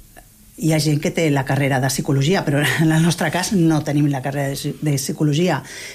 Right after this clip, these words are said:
Tenim formació específica per atendre víctimes de violència masclista, domèstica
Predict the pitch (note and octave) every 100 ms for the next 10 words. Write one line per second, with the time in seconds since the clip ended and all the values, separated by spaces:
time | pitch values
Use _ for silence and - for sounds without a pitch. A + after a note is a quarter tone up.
0 | - D#3+ D#3 E3 E3 A#3+ F#3+ D3+ - -
1 | D#3 F3 B3 - D#3 - C3+ - D3+ G#3+
2 | A#3+ A#3+ - C3 C#3+ D3+ F3+ F#3+ - -
3 | - - D#3+ D3+ F#3 G3+ F3+ C#3+ C#3+ D3
4 | - C#3 - C#3+ C3+ - A#3+ A#3+ - C#4+
5 | D4+ - - D#3 D#3 F#3+ - G#3 A3 B3